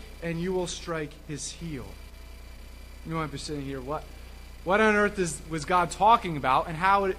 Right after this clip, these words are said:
does that relate to humanity and any spark of redemption of humanity? How is that related to the Messiah? How is that related to Jesus? Isn't this simply talking about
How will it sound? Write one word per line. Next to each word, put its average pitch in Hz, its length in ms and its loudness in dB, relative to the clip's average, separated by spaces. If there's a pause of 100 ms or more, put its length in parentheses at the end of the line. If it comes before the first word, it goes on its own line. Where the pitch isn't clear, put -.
(140)
does 151 260 -2
that 208 340 4
relate 180 420 0
to 202 140 -4
humanity 233 580 0 (300)
and 214 160 4
any 247 200 4
spark 240 600 2
of 214 80 -2
redemption 233 500 0
of 190 140 -2
humanity? 156 580 -4 (320)
How 226 160 4
is 202 80 2
that 214 140 2
related 214 400 -2
to 214 100 -6 (160)
the 196 80 -2
Messiah? 208 560 0 (300)
How 220 220 6
is 214 80 2
that 208 140 2
related 202 420 -2
to 202 100 -6
Jesus? 180 500 -2 (220)
Isn't 202 200 4
this 214 120 2
simply 226 400 4
talking 214 480 4
about 196 260 2